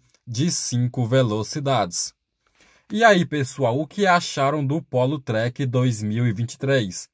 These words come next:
Pagaria aí setenta e nove mil novecentos e noventa reais nessa versão aqui, com o pacote Media Plus? Comenta aí a opinião de vocês.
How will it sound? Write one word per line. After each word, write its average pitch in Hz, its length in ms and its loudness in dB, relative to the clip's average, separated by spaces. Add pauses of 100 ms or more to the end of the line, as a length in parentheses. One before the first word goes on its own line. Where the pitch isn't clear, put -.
Pagaria 170 560 4
aí 127 180 2
setenta 165 460 -2
e 165 60 -2
nove 135 320 4
mil 120 200 0
novecentos 120 800 -2
e 147 140 -4
noventa 117 500 2
reais 98 500 -2 (440)
nessa 135 480 0
versão 123 500 0
aqui, 180 420 -2 (640)
com 135 220 -2
o 127 60 -2
pacote 127 540 0
Media 127 320 0
Plus? 175 460 0 (260)
Comenta 202 460 0
aí 170 160 4
a 165 80 8
opinião 147 460 0
de 135 100 -2
vocês. 120 800 -6